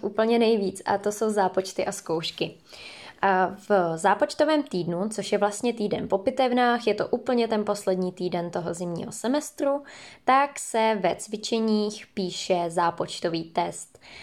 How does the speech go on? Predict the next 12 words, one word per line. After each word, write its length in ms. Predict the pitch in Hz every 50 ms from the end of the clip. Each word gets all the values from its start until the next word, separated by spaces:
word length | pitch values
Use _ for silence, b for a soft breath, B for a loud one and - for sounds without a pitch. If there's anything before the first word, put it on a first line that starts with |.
| B B -
Ten 180 | 269 269 269
test 320 | 269 294 285 - - - -
je 60 | -
kroužkovací, 1040 | - - 175 180 220 254 - - - 294 294 302 302 294 - - - 247 240 233 233
spousta 680 | 233 - - - 262 311 330 320 - - - - -
otázek 800 | 202 202 214 220 220 226 233 214 226 226 226 226 226 226 - -
je 200 | 185 196 190 185
vypracovaná 1000 | 190 - 190 190 - 190 190 180 - - 185 165 185 185 185 185 185 190 190 -
a 140 | - - 185
najdete 500 | 185 185 190 190 180 190 190 190 190 185
ji 260 | 185 185 180 180 -
určitě 560 | - - 196 - - - 277 269 269 -